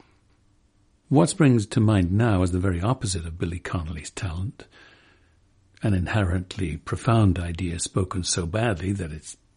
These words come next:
dead on arrival is the dry-as-dust scripture readings I had to sit through in church as a child,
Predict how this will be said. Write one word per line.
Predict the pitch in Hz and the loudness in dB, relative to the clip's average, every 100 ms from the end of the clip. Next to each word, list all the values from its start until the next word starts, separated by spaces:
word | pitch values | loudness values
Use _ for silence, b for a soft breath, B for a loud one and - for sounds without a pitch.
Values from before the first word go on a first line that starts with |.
| _ - | _ -2
dead | 101 | 0
on | 95 85 | 0 -2
arrival | 90 104 117 95 92 110 b b b b b b b _ _ _ - | -2 -2 -2 -4 -6 -8 b b b b b b b _ _ _ -4
is | 123 117 | 0 4
the | 123 120 120 | 4 4 2
dry-as-dust | 98 95 117 131 135 117 104 120 - - | 0 2 4 6 6 4 2 0 -2 -4
scripture | - - 110 - 104 | -4 0 -2 -2 -2
readings | 90 82 82 76 | 0 -2 -4 -6
I | 85 | -6
had | 87 | -4
to | 92 | -2
sit | - 92 | -2 -2
through | - 95 | -4 -6
in | 82 | -6
church | - - 95 80 - | -6 -4 -4 -4 -6
as | 87 | -6
a | 82 | -6
child, | - - 95 85 85 82 78 | -6 -6 -4 -6 -8 -12 -14